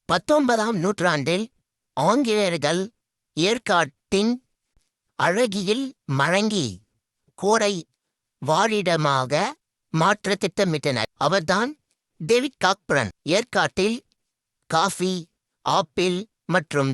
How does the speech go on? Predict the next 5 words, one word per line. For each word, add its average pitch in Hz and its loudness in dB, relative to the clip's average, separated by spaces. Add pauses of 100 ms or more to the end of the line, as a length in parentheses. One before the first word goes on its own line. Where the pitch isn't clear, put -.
பேரிக்காய் 185 -2 (260)
முதல் 233 0
முதலாக 151 0 (580)
உற்பத்தி 233 0
செய்தவர் 160 0